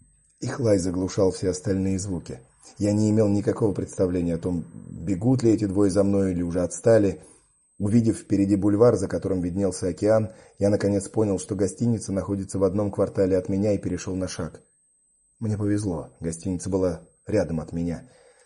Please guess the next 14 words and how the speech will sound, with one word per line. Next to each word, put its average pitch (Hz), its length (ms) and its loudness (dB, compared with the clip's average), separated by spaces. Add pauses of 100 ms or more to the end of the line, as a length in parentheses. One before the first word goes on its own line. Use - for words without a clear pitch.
(1080)
Когда 101 280 6
до 110 80 6
неё 113 240 6
оставалось 101 540 6
около 98 240 2
ста 98 220 0
ярдов, 98 480 4
я 90 120 0
перевёл 92 400 -2
дыхание 90 560 0
и 78 40 -6
пошёл 85 320 -6
спокойным 87 500 -4
шагом. 73 480 -10